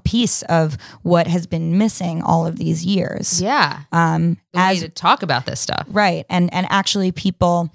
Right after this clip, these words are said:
Speaker 1: uh, you know, I think about the Me Too movement,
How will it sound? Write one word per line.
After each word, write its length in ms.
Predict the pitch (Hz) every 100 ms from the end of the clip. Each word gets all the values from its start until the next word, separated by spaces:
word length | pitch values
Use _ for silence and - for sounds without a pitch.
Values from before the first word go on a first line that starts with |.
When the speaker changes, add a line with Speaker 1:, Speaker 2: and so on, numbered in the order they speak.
| -
Speaker 1:
uh, 300 | 160 165 165 - - - -
you 80 | 180
know, 80 | 170
I 100 | 180
think 240 | 208 196
about 280 | 185 175 -
the 60 |
Me 180 | 170 165
Too 280 | - - 175
movement, 760 | 165 165 165 165 165 165 -